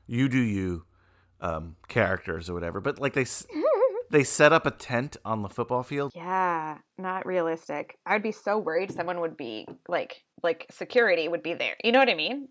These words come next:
Speaker 2: Like, that's not a place to be comfortable.
Speaker 1: No, and they act like it's romantic. And if there was a payoff for this somewhere in the movie, like, if she said, "Oh, I always dreamed of having sex at the, on the fifty-yard line for my first time," or something like
Speaker 2: Right.
Speaker 1: that, that would make more sense. But, like, why set it up there with all those lights? Like, I don't know.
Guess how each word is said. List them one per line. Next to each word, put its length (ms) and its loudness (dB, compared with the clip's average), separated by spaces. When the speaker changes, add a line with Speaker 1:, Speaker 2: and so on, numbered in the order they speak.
Speaker 2:
Like, 320 -2
that's 220 0
not 100 4
a 60 -6
place 200 2
to 60 -14
be 60 -6
comfortable. 380 -4
Speaker 1:
No, 200 4
and 80 4
they 60 6
act 140 2
like 100 -10
it's 140 -2
romantic. 500 0
And 100 0
if 80 -2
there 120 4
was 120 0
a 60 -2
payoff 480 2
for 80 -6
this 160 -2
somewhere 220 -2
in 60 -2
the 60 -4
movie, 300 -2
like, 180 -2
if 80 -10
she 100 -8
said, 200 -4
"Oh, 100 -2
I 120 2
always 200 2
dreamed 320 -4
of 80 -8
having 220 -6
sex 260 -10
at 40 -18
the, 40 -20
on 80 -2
the 40 -4
fifty-yard 600 -2
line 240 -4
for 180 -12
my 140 -10
first 340 -6
time," 220 -2
or 20 -8
something 200 0
like 140 0
Speaker 2:
Right. 140 2
Speaker 1:
that, 20 -20
that 180 12
would 100 6
make 140 4
more 220 4
sense. 260 -2
But, 140 -4
like, 120 -2
why 400 4
set 300 -2
it 60 -2
up 180 4
there 520 0
with 280 -12
all 180 0
those 260 -2
lights? 540 -4
Like, 320 -10
I 160 0
don't 160 0
know. 160 -12